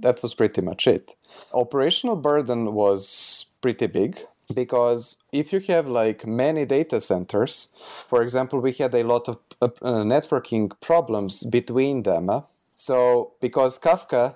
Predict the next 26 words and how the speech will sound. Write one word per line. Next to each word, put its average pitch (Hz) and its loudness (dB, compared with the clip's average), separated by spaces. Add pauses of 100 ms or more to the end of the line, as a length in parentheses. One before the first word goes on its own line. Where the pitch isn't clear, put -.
didn't 131 0
store 135 0
any 123 0
data 107 0
on 95 0
it, 95 -2 (160)
and 107 -2
we 113 2
di-, 120 0
we 120 0
actually 107 0
depended 113 -2 (420)
on 107 0 (160)
every 131 0
event 117 0
first 139 -4
going 123 2
from 104 -4
one 104 0
data 110 -2
center, 123 -2 (220)
for 110 4
example, 101 -2
in 101 0
U 107 0
S, - -4